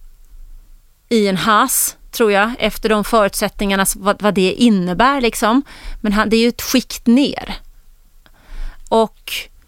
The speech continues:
eh, Bortoleto kanske är den som har mest talang, men, eh, poäng i den bilen, då har han gjort ett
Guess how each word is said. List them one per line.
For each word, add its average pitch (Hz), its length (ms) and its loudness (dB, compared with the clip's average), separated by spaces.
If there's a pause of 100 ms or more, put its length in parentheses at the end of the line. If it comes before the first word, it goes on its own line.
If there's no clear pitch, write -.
(280)
eh, 190 340 0
Bortoleto 220 720 0
kanske 226 280 0
är 220 100 2
den 208 120 -2
som 226 100 -4
har 208 40 -2
mest 196 240 -2
talang, 185 400 0
men, 180 340 0
eh, 165 260 2
poäng 220 520 0
i 196 40 0
den 190 220 0
bilen, 175 360 0
då 185 180 0
har 180 100 2
han 175 160 -2
gjort 175 200 -8
ett - 160 -8